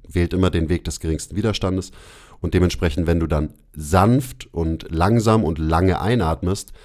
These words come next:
dann wird die Luft sich ihren Weg irgendwo anders hinbahnen, wo sie sich sonst den Weg nicht so sehr hinbahnt.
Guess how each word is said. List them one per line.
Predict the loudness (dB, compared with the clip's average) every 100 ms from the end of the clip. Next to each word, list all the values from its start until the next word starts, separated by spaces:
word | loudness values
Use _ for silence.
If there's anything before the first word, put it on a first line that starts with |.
| -6
dann | 0 4
wird | 4 4
die | 2
Luft | 2 2 -2
sich | -4 -4 0
ihren | 2 2 2
Weg | 2 2 -2
irgendwo | 0 0
anders | 0 2 2 0
hinbahnen, | 0 0 2 2 2 0
wo | -2
sie | -4 -6
sich | -6 -4
sonst | -2 -2 -2
den | -4 -4
Weg | -4 -2
nicht | -4 -4
so | -8
sehr | -6 -6
hinbahnt. | -4 -6 -8 -10 -12